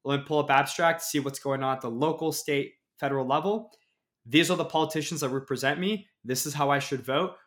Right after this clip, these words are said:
Oh, let me build a quick coalition to get some votes up because this is what I really care about." Re-, being actually involved and educated on what's going on with your government, that's our vision for the future.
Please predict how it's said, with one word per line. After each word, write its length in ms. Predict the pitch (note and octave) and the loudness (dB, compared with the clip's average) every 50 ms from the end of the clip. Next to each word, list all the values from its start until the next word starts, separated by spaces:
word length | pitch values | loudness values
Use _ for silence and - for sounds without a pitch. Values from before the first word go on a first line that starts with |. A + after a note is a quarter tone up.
| _ _ | _ _
Oh, 380 | - G#3+ A3+ G3+ C3 G2+ - - - - | 4 4 6 6 4 2 0 -6 -8 -2
let 140 | C#3 D3 D#3 | 0 0 0
me 240 | E3+ D#3+ D3 C#3 - | 0 -2 -4 -2 -2
build 180 | D3+ D3 D3+ D3 | 0 0 0 0
a 60 | C3+ | -2
quick 280 | C3+ - - E3 D#3+ - | -4 -6 -8 -8 -8 -6
coalition 720 | - D#3+ D#3 D3 C3+ C#3 C#3+ C#3 - E3+ E3+ F3 F3 F3 - _ _ _ _ _ _ _ | -4 -2 -2 0 0 -2 -2 -2 -4 -4 -4 -4 -6 -8 -14 _ _ _ _ _ _ _
to 360 | - - D3+ C#3 C3+ C3 B2+ B2 | -6 -2 0 2 2 2 0 0
get 220 | B2 C#3+ C#3 C3+ | -2 -2 -2 -2
some 220 | - - C#3+ C3 | -4 -6 -6 -4
votes 300 | A#2 C3+ C3+ C#3+ C#3+ - | -2 0 0 0 -2 -2
up 200 | F3 E3+ F3 F3 | -2 -2 -2 -2
because 260 | - C#3 - C3+ A#2 A#2 | -4 -8 -8 -8 -8 -8
this 140 | A#2+ - | -10 -10
is 60 | C3 C3 | -6 -4
what 80 | C#3 | -4
I 40 | B2+ | -2
really 200 | A#2+ B2+ B2+ B2 | -2 -4 -4 -6
care 220 | B2 - C3+ C3 | -6 -6 -6 -6
about." 240 | C3+ C#3 D#3 D#3 - | -4 -4 -4 -4 -2
Re-, 240 | C#3 C#3+ D3 C#3+ - _ _ _ _ _ _ _ | -2 -2 -2 -2 -6 _ _ _ _ _ _ _
being 220 | - E3+ E3+ E3+ - - | -4 -2 -2 -2 0 0
actually 680 | C#3 D#3 E3 - - - E3 E3+ E3 E3 D#3+ - - - _ _ _ _ _ _ _ | 2 2 2 0 -6 -6 -4 -4 -2 -2 -2 -2 -4 -10 _ _ _ _ _ _ _
involved 540 | C#3+ C3+ C3 B2+ C3 B2 C3 C#3 C3+ C#3 C#3 | -6 -6 -2 0 0 2 2 2 2 0 -2
and 100 | B2+ - - | -6 -6 -6
educated 460 | B2 B2+ A#2+ - B2 B2 - C3 A#2+ | -6 -6 -6 -8 -12 -10 -8 -6 -6
on 120 | A#2+ A2+ A2+ | -6 -4 -6
what's 200 | A2+ A2+ - - | -6 -8 -8 -10
going 200 | B2+ A#2+ A2+ A2+ | -10 -8 -6 -4
on 160 | A2+ A2+ A2 | -4 -4 -6
with 160 | A2 A2 - | -8 -12 -14
your 80 | A2+ G2 | -12 -8
government, 360 | A#2 A2+ A2+ B2+ C3+ - - _ | -8 -6 -6 -6 -8 -10 -10 _
that's 360 | - A#2 A#2 A2+ - - - | -2 -2 -2 -2 -4 -8 -10
our 220 | - - A#2 A2+ G#2 | -8 -8 -8 -6 -6
vision 480 | A2 A2 G#2+ - A#2 A2+ A#2 A2+ - _ _ _ _ _ _ _ _ _ | -6 -8 -8 -8 -10 -12 -12 -12 -14 _ _ _ _ _ _ _ _ _
for 140 | - - A#2+ | -16 -14 -12
the 80 | G#2+ | -12
future. 500 | G2 - A#2+ A#2+ A#2+ - F3+ F#3+ F#3+ F#3+ | -10 -10 -10 -10 -8 -6 -6 -6 -6 -8